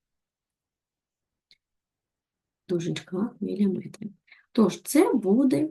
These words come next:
діаметр, який збільшений у дванадцять разів. Друга дія. Нам треба з вами записати: це в сантиметрах та міліметрах.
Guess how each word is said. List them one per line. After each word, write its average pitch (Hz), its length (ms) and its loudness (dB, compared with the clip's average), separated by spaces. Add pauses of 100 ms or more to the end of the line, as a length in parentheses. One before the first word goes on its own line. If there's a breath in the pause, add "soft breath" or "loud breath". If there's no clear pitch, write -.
діаметр, 190 920 4 (220 loud breath)
який 196 340 6
збільшений 160 960 2 (560)
у 381 280 6
дванадцять 170 680 0
разів. 170 380 2 (560 loud breath)
Друга 220 420 6
дія. 247 420 4 (300 soft breath)
Нам 220 240 6
треба 220 300 6
з 208 80 2
вами 240 300 4
записати: 202 1040 0
це 180 140 0
в 160 80 -2
сантиметрах 156 840 -2
та - 140 -6
міліметрах. 180 720 2